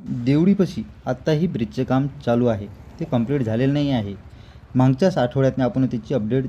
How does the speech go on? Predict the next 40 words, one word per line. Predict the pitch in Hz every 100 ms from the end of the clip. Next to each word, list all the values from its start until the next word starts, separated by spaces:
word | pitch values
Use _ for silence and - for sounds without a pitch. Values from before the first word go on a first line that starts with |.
| 117
दिलेली | 113 113 113
आहे, | 120 117
तुम्ही | 170 - 113 110
बघितले | 101 107 117
नसेल | 110 113 104
तर |
बघू | 98 98
शकता. | 107 127 - 156 - - -
ब्रिजचं | 123 147 180
काम | 170 156
आत्ताही | 151 165 139
चालू | 110 104
आहे, | 95 95 92 - - - -
इथे | 135 147
तर | 131
रेल्वे | 131 131
अधिक | 127 127
चालू | 127 123 110
व्हायचीच | 120 - 113
आहे. | 110 107 170 - - - - - - -
अ, | 123 117
कामाठवाड्यापासून | 117 123 127 127 123 120 165
नांदेडपर्यंत | 123 110 113 110 107 98 104
फक्त | 147 156 -
काम | 110 110
चालू | 107 101
आहे. | 101 95 98 - - _ - -
हे | 117
बघू | 110 117
शकता | 113 120 127
तुम्ही, | 139 147 196 - -
हदगावकडून | 127 120 139 139 147 170 - -
येणारं | 123 120 131 - -
काम | 110
म्हणजे | 113 139
उमरखेड | 135 131 131 147
रेल्वे | 123 117
स्टेशनकडून | 123 123 127 131
येणारं | 120 120 117
जे | 117